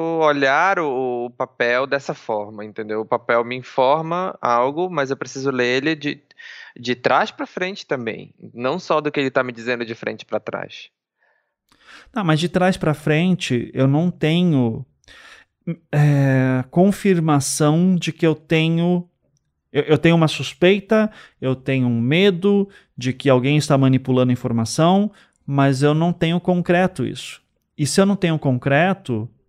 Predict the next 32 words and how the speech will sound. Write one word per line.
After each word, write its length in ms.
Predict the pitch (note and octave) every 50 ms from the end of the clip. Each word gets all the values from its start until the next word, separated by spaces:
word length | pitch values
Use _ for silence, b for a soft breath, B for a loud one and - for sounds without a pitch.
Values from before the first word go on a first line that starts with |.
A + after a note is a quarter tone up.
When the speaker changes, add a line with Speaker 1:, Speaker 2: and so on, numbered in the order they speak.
| _ _ _ _ _ _ _ - -
Speaker 2:
daí 380 | C3 A#2+ A2+ A2+ A#2+ B2+ C3+
o, 200 | D#3+ F3 - -
o 40 | D#3
Estado 380 | E3+ - - - A#2 A2 A2 A#2+
falhou 580 | - - F#3+ A3+ C#4 D#4 E3 B2 - - _ _ _ _ _ _ _
em 120 | C3+ C#3
provar 400 | B2+ C3 C#3 D3 C#3 D3 D3+ F3+
isso. 400 | G3+ F3+ C3+ B2 - - B2+ A#2+ - _ _ _ _ _ _ _ _ _ _ _ _ _ _ _ _ _ _ _ _ _ _ _ _ _ _
Eu 100 | - F3
tentei 260 | F3+ A3 G#3 G#3 B3
verificar, 600 | A#3+ B3 A#3 G3+ - D#3+ - - D3 D3 D#3 D#3
dentro 280 | C#3 C3+ D3+ D3+ D#3+ D#3
do 100 | C#3 C3
possível, 580 | B2 B2+ A#2 - - - E3+ D#3+ C#3+ D3+ C#3+ D3
alguma 500 | C#3+ C3+ B2+ A#2 C3+ F#3 A#3+ C4 C#4 B3
informação 680 | A3 - - F#3 E3 D#3 C#3 B2+ - - - C3 C3+ C#3+
sobre 320 | - - C#3 B2 B2+ B2+
esses 240 | B2+ B2+ - B2 B2
apagões 580 | B2+ B2+ - A2+ A2 A2 A#2+ B2 C3+ C#3 B2
e 60 | C3 B2+
controle 460 | - C3 B2+ - A#2+ C3 B2+ B2 A#2
de 100 | A2+ B2
acesso 400 | A#2 - - B2+ A#2+ A#2+ - B2
à 20 |
informação 540 | A2+ - - B2 A#2 A#2 A2+ - - - A#2+
que 100 | - -
estariam 340 | - - A#2 A#2 A#2+ A#2+ A#2+
ocorrendo 400 | A#2 - A2+ G#2 G#2+ A#2 A2+ A#2
em 40 | A2+
Altamira 460 | A2 G#2 - A2 A2 A2 G#2+ A2+ A2
na 160 | G#2+ G2+ G2+
época. 420 | G2+ F#2 - - - - - B2